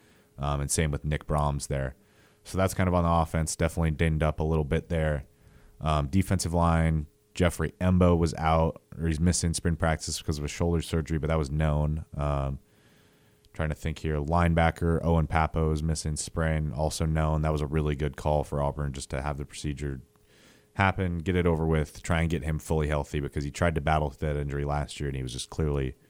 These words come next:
not the same player. Um, back in the secondary, you've got Zion Puckett, who's going through practice in a non-contact jersey, so he's able to practice, but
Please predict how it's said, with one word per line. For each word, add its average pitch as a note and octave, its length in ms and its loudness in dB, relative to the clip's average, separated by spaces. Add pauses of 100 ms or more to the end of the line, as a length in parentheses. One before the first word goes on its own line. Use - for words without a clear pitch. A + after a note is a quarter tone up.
(340)
not E2+ 180 0
the C#2+ 60 -8
same D2+ 240 -2
player. D2 480 0 (120)
Um, C#2 360 -2 (640)
back F2 200 0
in F2+ 60 -2
the D#2 80 -2
secondary, E2 760 0
you've D#2 140 -2
got D#2 180 -2
Zion D#2+ 340 0
Puckett, E2 460 0
who's D#2 180 -4
going D#2+ 220 0
through D#2 140 -6
practice D#2 500 -4
in D2 100 -4
a C#2+ 60 -4
non-contact D2 800 -2
jersey, C#2+ 300 -4
so - 160 -6
he's D2 120 -2
able C#2+ 180 -2
to C#2 60 -10
practice, C#2 460 -6
but - 240 -8